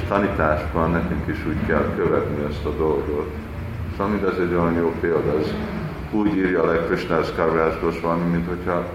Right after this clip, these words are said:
most nyilvánult meg Úr Chaitanya, és ezelőtt sose nem létezett, és nem, nem volt a múltban, és csak így, mint, mint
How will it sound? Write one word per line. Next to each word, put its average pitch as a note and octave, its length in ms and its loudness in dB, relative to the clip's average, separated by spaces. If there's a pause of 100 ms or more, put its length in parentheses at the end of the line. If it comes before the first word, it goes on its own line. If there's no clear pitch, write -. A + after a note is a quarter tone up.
(160)
most A2+ 300 -2
nyilvánult D2+ 540 -2
meg D#2 220 -2
Úr D2+ 120 0
Chaitanya, E2 560 -4
és - 60 -4
ezelőtt F2 440 -2
sose D2+ 200 -6
nem D2+ 200 -6
létezett, - 600 -8 (200)
és - 260 -12
nem, C#2 240 -6
nem C#2+ 220 -6
volt D#2 220 -2
a D2+ 140 -8
múltban, F2+ 560 -2
és - 140 -10
csak - 120 -6 (760)
így, E2+ 260 -2
mint, E2+ 240 -4
mint E2+ 160 -4